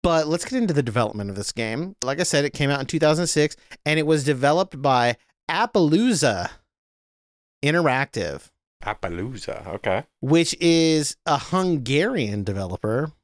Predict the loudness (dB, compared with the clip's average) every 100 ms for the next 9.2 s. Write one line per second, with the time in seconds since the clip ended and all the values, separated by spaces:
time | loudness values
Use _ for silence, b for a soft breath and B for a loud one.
0 | _ _ -6 -4 -2 -2 -2 -4 -10 _
1 | _ _ -6 -4 -4 -6 _ _ 0 0
2 | 0 2 2 4 2 0 -2 -2 -2 -2
3 | -2 -6 B B _ 4 4 4 2 -2
4 | _ -4 0 0 2 0 -4 -4 0 0
5 | -2 -6 -10 -10 -14 -18 _ _ _ _
6 | -10 -2 0 0 -2 -4 0 0 0 0
7 | 0 2 2 4 2 2 2 0 0 2
8 | 2 2 -2 -8 -2 0 0 0 0 0
9 | -2